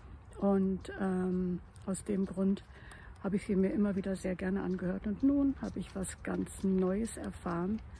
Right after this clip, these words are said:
nämlich, dass sie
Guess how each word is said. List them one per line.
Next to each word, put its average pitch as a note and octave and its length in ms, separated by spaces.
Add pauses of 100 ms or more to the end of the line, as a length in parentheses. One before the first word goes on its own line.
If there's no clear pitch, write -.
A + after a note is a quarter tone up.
(320)
nämlich, F#3+ 720 (540)
dass F#3+ 340
sie F#3+ 400